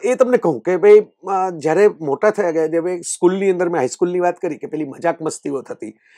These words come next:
આ ઘરે ભણેલું એક એલિયન છે, જેને મમ્મી એને શરૂઆતમાં મૂકવા આવતા. પછી તો અમારે બે ત્રણ મિત્રો હતા, એક વિનોદ રાજા, એક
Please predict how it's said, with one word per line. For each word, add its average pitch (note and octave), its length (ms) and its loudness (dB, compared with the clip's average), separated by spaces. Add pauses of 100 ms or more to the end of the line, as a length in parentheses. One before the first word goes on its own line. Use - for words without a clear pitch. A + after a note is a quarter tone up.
(100)
આ C3+ 80 -10
ઘરે C#3+ 220 4
ભણેલું D#3 380 4
એક D#3 100 0
એલિયન D#3+ 440 2
છે, B2+ 340 -2 (180)
જેને D#3+ 180 0
મમ્મી D#3 300 0
એને D#3 180 4
શરૂઆતમાં D#3+ 500 -2
મૂકવા D3+ 340 0
આવતા. D3+ 340 -4 (320)
પછી D3 180 -4
તો F3 80 0
અમારે E3 240 0
બે D#3+ 140 -2
ત્રણ E3+ 160 -2
મિત્રો E3 300 0
હતા, G3 140 -2
એક D3 140 -4
વિનોદ D3 340 -4
રાજા, C#3+ 300 -2
એક E3+ 140 -6